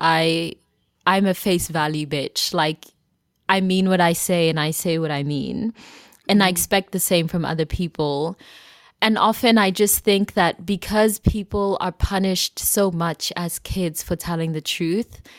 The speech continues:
Speaker 1: that they lie even when they don't need to. I think, like, lying is so
Speaker 2: Yeah.
Speaker 1: normalized <laughs> that people
Speaker 2: Mm-hmm.
Speaker 1: do it for, like,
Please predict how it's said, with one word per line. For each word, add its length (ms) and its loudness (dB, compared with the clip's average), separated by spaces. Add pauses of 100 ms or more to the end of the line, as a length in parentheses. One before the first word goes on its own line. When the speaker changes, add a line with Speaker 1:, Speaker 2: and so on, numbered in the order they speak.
(420)
Speaker 1:
that 320 2 (220)
they 280 2
lie 600 4
even 260 2
when 140 0
they 100 2
don't 200 -4
need 240 -6
to. 200 -6
I 120 0
think, 200 4
like, 220 2
lying 400 4
is 120 0
so 500 4
Speaker 2:
Yeah. 180 4
Speaker 1:
normalized 840 -2 (180)
<laughs> 200 -20
that 200 4
people 300 4
Speaker 2:
Mm-hmm. 80 2
Speaker 1:
do 220 6
it 260 2 (420)
for, 280 4
like, 400 4